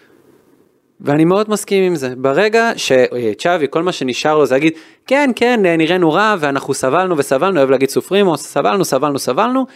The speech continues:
אבל שימו לב שבדקות, אה, לא יודע מה, אה, חמש, אה, מהדקה השבעים וחמש עד התשעים,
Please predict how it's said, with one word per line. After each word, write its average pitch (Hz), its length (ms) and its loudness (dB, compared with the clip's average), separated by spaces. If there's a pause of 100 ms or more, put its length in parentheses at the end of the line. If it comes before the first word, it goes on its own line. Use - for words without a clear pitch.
(400)
אבל 220 340 2 (480)
שימו 247 280 0
לב 190 120 6
שבדקות, 160 680 2
אה, 143 120 6
לא 151 60 4
יודע 156 180 2
מה, 127 240 0 (100)
אה, 123 180 2
חמש, 170 400 0
אה, 151 300 4
מהדקה 165 760 0
השבעים 139 840 0 (160)
וחמש 143 600 2
עד 165 100 2
התשעים, 214 380 0